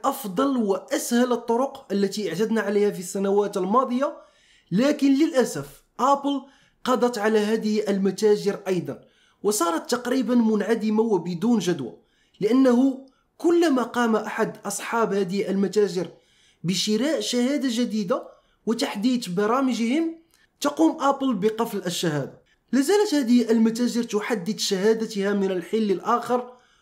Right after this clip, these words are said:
وتقدم برامج وألعاب خارجية للتحميل، لكن للأسف لا تدوم وقت طويل قبل ما تقفلها أبل، ثلاث أيام إلى أسبوع على الأكثر تتوقف عن الاشتغال. الخلاصة من هذا هو أن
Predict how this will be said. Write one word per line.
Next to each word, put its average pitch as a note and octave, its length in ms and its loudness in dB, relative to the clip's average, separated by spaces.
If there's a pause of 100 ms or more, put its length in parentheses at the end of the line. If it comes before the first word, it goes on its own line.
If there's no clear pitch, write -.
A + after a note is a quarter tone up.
(140)
وتقدم C#4 540 0
برامج B3 420 0
وألعاب G#3 440 0
خارجية G#3 480 -2
للتحميل، A#3 600 -2 (440)
لكن D#4 260 2
للأسف C#4+ 580 0
لا C4 220 4
تدوم C4 500 2
وقت - 280 -4
طويل A#3+ 360 2
قبل A3+ 300 -2
ما A3 200 2
تقفلها G3 760 -2
أبل، D3+ 240 -8 (500)
ثلاث B3 340 0
أيام A#3+ 560 2
إلى A3+ 420 2
أسبوع A3+ 600 -2
على C4+ 260 0
الأكثر C#4 520 -4 (420)
تتوقف A3+ 500 2
عن G3+ 140 0
الاشتغال. E3 580 -2 (340)
الخلاصة D4 720 2
من G#3 240 2
هذا A#3+ 300 0
هو A#3+ 280 2
أن G#3+ 280 2